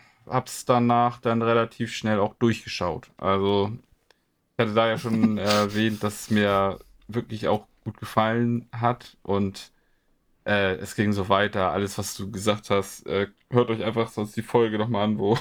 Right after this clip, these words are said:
Speaker 1: <laughs> wir euch darüber schwärmen. Es ist einfach echt richtig gut. Das ist eine richtig geile Sci-Fi-Story. Ähm, Mecha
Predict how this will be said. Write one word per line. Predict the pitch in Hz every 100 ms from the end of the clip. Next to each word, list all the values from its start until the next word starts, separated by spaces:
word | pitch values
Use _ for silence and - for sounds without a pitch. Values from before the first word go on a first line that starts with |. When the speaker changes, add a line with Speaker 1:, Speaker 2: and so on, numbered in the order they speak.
| -
Speaker 1:
<laughs> | - - 190 190 135
wir | 120 107
euch | 110 113 160 123 110
darüber | 107 113 107
schwärmen. | - 110 107 101 - - - -
Es | 107 107
ist | 104 -
einfach | 107 107 - -
echt | 107 107 -
richtig | 113 107 -
gut. | 123 107
Das | 92 - -
ist | 104
eine | 101
richtig | 131 131 120 -
geile | 117 117 113
Sci-Fi-Story. | - 117 113 - 113 110 117 - - - _ _ _ _ -
Ähm, | 113 110 107 107
Mecha | 110 131 135 120 120